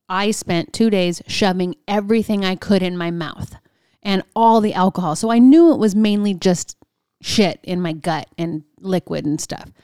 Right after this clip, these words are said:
So I wanted to flush that out, get to, like, m-, more of a normal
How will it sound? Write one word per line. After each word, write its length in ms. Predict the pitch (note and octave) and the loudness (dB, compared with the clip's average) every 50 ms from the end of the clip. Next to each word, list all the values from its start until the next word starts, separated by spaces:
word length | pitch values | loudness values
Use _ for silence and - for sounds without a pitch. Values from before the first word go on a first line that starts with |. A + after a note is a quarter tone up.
| _ _ _ _ _ _ | _ _ _ _ _ _
So 140 | - - G3 | -6 -2 0
I 80 | F#3+ | 0
wanted 300 | F#3+ F#3+ G3+ G3 G3 F#3 | 2 2 0 0 -2 -2
to 60 | E3+ D#3 | -4 -6
flush 440 | - - - E3+ E3 F#3 F#3+ - | -8 -10 -8 -6 -4 -4 -4 -4
that 180 | - C4 C#4 D4+ | -4 -2 -2 0
out, 440 | C#4 A#3 G#3 G3 G3 G#3 - - - _ _ _ _ _ _ _ _ _ _ - | 0 0 2 2 0 0 -2 -6 -14 _ _ _ _ _ _ _ _ _ _ -6
get 200 | G3+ F#3+ - - | -6 -4 -4 -4
to, 100 | - A3+ | -4 -2
like, 360 | G#3 G#3 G3 F#3+ - - - _ _ _ _ _ _ _ _ _ _ | -2 -2 -2 -2 -4 -8 -18 _ _ _ _ _ _ _ _ _ _
m-, 180 | F3+ F#3+ G#3 - - - | -6 -6 -6 -6 -4 -2
more 340 | G#3+ G#3 A3+ A3+ A3+ A3 G#3+ | 0 2 4 4 4 2 2
of 100 | G3 F#3 | 0 0
a 60 | F#3+ | -2
normal 600 | F#3+ G3 G3+ G#3 G#3 G#3 G#3 G#3+ G3 F#3 F3+ | -2 -2 0 2 4 4 4 2 2 0 -2